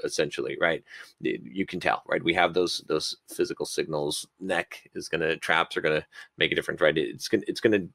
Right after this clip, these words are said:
make an overall appearance difference, probably even the jawline, because of the, the s-, the strenuous force of, of lifting the weights, okay? So that's one. Number two, just, you know, simple things like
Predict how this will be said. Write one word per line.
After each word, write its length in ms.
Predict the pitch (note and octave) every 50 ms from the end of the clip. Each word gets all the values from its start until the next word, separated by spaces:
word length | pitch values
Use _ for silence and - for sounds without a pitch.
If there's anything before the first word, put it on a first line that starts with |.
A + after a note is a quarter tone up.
| _ F2
make 180 | F2 E2+ -
an 80 | F2 D2+
overall 340 | D#2 F2 - F#2 E2 D2+ C#2+
appearance 400 | C#2 - - D#2 D#2+ D#2 - -
difference, 360 | - - - D2 D2 - -
probably 380 | - G2 E2+ D2 D#2+ D#2 D2
even 180 | C2+ C2 B1+ C2
the 80 | C2 C#2
jawline, 600 | - - E2 E2 E2+ F2 E2 D#2 D#2 D#2 D2+ - _ _ - - - - _ _
because 300 | F#3 F3+ - E2 D2+ D#2+
of 160 | D2 C#2 -
the, 300 | D#2+ D#2 C#2 C#2 C#2 - - - _ _ _
the 100 | - G2
s-, 200 | D#2+ - - - - -
the 80 | D#2 D2
strenuous 560 | - - - F#2+ E2+ E2+ E2 D#2 D#2 - -
force 480 | - - - - F#2+ E2 D#2 - -
of, 320 | D#2 D2+ C#2+ C2+ - - - - - - - - - -
of 120 | - G2
lifting 260 | G2 - - F#2 F2
the 60 | D#2+
weights, 320 | D#2 C2 - - - - -
okay? 240 | - - F2 F2 - - _
So 120 | - - B2
that's 140 | B2+ - B2+
one. 140 | - - - _ _ _ _ _ _ _ _ _ _ _ _ _ _ - - - -
Number 220 | C3 C3+ C3 B2+
two, 280 | B2 C#3 B2+ B2+ C3+ C3+ - - _ _ _ _ _
just, 240 | - F3 F3 F3 - - _ - -
you 120 | C3 B2+
know, 80 | A#2 G#2
simple 440 | - - C#3+ C3 A#2+ A#2+ A2+ - - - - - - - _ _
things 420 | - C#3 C3 A#2 A2+ A#2 A2 - - - -
like 360 | G2 G2 F2+ A2+ - - -